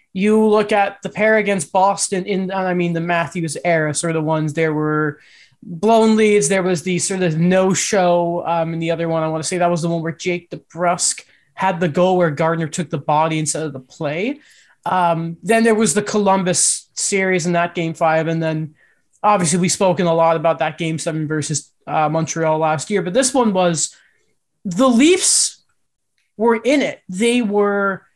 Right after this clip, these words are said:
I would argue, the better team in the series.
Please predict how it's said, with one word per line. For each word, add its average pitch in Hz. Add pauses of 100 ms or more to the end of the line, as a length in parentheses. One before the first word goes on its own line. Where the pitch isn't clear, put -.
(680)
I 226
would 240
argue, 226
the 202
better 208
team 214
in 208
the 180
series. -